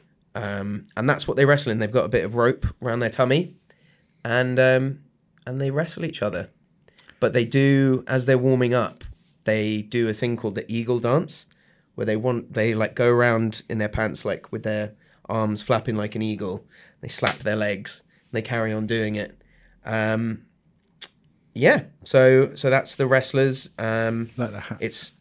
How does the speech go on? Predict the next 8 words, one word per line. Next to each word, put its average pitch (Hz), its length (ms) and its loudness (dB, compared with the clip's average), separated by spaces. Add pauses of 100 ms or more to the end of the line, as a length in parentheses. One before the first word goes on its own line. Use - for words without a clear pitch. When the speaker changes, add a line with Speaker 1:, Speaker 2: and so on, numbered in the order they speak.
(140)
Speaker 1:
the 123 100 2
largest 123 600 2
wrestling 113 340 -2
competition 117 480 -4
in 117 60 0
the 110 100 0
world. 123 480 -2 (140)
On 110 480 -6